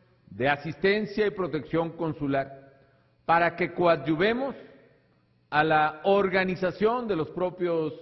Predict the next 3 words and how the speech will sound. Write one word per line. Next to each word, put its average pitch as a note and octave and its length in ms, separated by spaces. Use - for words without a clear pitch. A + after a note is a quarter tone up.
migrantes D3+ 640
y A2 120
también E3+ 580